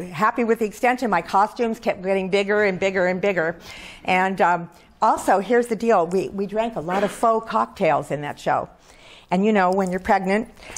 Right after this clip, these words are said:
that's, could be an issue, drinking a lot of liquids.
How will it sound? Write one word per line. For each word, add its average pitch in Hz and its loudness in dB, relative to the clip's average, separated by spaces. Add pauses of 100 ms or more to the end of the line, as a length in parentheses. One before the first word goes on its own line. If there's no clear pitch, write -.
(120)
that's, - -2 (160)
could 240 2
be 277 4
an 320 4
issue, 247 2
drinking 202 2
a 185 4
lot 190 4
of 277 2
liquids. 220 2